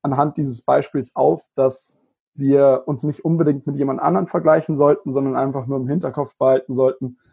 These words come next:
dass sich diese Zeiträume eben über den Lauf einer Trainingskarriere verändern und ich dementsprechend auch meine Erwartungshaltung etwas verändern sollte, um wirklich angemessen beurteilen zu können,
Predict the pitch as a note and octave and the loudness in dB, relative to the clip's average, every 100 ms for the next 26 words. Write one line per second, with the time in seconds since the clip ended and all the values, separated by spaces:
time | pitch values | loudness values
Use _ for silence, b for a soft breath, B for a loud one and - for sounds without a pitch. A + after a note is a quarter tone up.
0 | _ - D3+ B2+ - D3+ C3+ - C#3 C#3+ | _ -10 -8 -8 -6 -4 -4 0 2 2
1 | - C#3+ C3+ C3+ C#3+ C3+ C3+ C3+ C#3+ _ | 2 2 2 -2 0 0 -2 -6 -10 _
2 | _ E3+ E3+ D#3 C3+ C3 C#3+ D3+ - C#3+ | _ 0 4 2 2 2 2 2 -4 -6
3 | C3 B2 D3+ D3+ C#3+ - C3+ C#3 C#3 C#3 | -6 -2 0 0 -2 -2 0 0 0 -4
4 | B2 - C#3 E3+ E3+ F3+ - _ _ D#3 | -6 -6 -2 2 2 0 -6 _ _ -4
5 | C#3+ - C#3+ D3+ C#3 - C#3 C#3+ C3+ B2+ | -4 -2 0 2 0 -2 -2 -2 -4 -4
6 | - C3+ B2+ A#2+ C3 - A#2+ - B2 B2+ | -4 -2 0 2 2 2 -4 -4 -8 -6
7 | B2+ B2 B2+ - C3 B2 B2+ B2 B2+ C3 | -10 -8 -10 -6 -2 0 0 0 2 2
8 | C3 C3+ C3+ C3 B2 _ _ _ _ _ | 0 -2 -2 -2 -6 _ _ _ _ _
9 | _ _ - D3+ C#3+ C#3+ B2+ _ _ _ | _ _ -2 0 2 0 0 _ _ _
10 | - D3 D#3 C#3+ C#3 D3 C3 C#3 D3 C#3 | 0 2 4 4 2 0 0 2 2 2
11 | C3+ - - C3 C3 C3 B2 | -2 -2 -4 0 0 0 -4